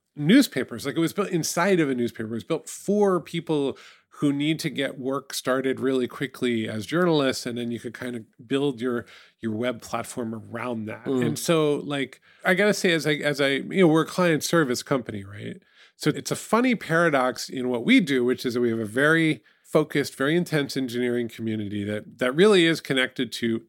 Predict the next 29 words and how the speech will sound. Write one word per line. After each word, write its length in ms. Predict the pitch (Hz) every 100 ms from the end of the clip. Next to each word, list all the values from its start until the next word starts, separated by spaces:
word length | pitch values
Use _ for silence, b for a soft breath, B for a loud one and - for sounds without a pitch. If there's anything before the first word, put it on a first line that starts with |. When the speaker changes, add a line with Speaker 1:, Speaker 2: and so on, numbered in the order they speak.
| _ _ 123
Speaker 1:
the 100 | 127
modern 640 | 131 139 143 143 135 127
web 240 | 117 117
stack 380 | - 127 104 104
and 100 | 107
those 180 | 110 104
modern 360 | 117 117 113 104
tools, 500 | - 233 127 107 - b b b
and 120 | 120
they're 100 | 131
really 260 | 123 170 151
good 220 | 117 156
at 200 | 120 104
it, 60 | -
and 120 | 123
they 60 | 120
get 120 | 131
a 60 |
lot 160 | 120 110
of 60 | 120
work 200 | 202 -
done. 260 | 120 117 - b b -
But 100 | 165
our 80 | 190
clients 360 | - 262 233
don't 200 | - 151
care 180 | - 147
about 240 | 113 104 -
that. 220 | -